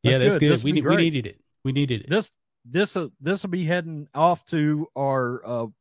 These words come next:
Speaker 2: podcast. So, uh, make sure you subscribe to wherever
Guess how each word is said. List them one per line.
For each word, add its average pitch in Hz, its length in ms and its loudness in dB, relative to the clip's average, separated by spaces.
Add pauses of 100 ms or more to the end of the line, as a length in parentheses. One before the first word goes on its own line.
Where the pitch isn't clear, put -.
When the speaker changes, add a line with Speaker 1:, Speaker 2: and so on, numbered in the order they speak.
Speaker 2:
podcast. 185 680 -2 (640)
So, 117 540 -2 (220)
uh, 117 300 -4
make 139 160 -6
sure 139 340 0
you 117 380 -6 (340)
subscribe 117 520 -6
to 107 60 -10
wherever 104 520 -6